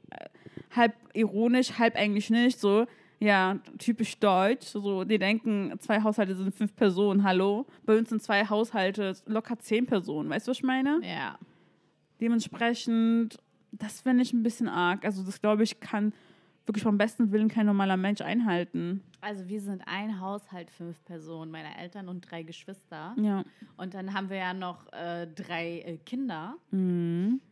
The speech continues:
Speaker 2: Die werden aber nicht mitgezählt tatsächlich. Nur Kinder ab vierzehn Jahren werden mitgezählt.
Speaker 1: Ja, okay.
Speaker 2: Aber die haben ja auch noch ihre Ehepartner. Ah, es wird kritisch, sage ich dir. Weihnachten wird nicht so, wie es mal war.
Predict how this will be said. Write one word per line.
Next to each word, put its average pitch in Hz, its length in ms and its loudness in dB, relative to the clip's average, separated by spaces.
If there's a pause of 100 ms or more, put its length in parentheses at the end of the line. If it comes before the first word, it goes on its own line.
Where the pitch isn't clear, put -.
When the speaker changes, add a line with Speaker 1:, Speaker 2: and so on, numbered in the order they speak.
(360)
Speaker 2:
Die 202 180 -10
werden 214 160 -6
aber 220 140 -8
nicht 226 160 -8
mitgezählt 233 500 -10
tatsächlich. 170 520 -14
Nur 196 100 -10
Kinder 196 260 -10
ab 175 120 -14
vierzehn 202 380 -12
Jahren 185 280 -8
werden 147 200 -12
mitgezählt. 156 800 -16
Speaker 1:
Ja, 269 140 2
okay. 233 300 0 (760)
Speaker 2:
Aber 202 200 -10
die 220 200 -6
haben 240 120 -2
ja 226 120 -2
auch 214 100 -6
noch 202 120 -8
ihre 202 220 -10
Ehepartner. 202 840 -8
Ah, 285 140 -2
es 302 140 -10
wird 294 180 -8
kritisch, 427 560 -4
sage 233 300 2
ich - 200 -2
dir. 214 220 -2
Weihnachten 262 540 -2
wird 262 120 -8
nicht 294 220 -4
so, 294 260 -2
wie 277 140 -2
es 330 140 -6
mal 277 260 0
war. 202 600 -4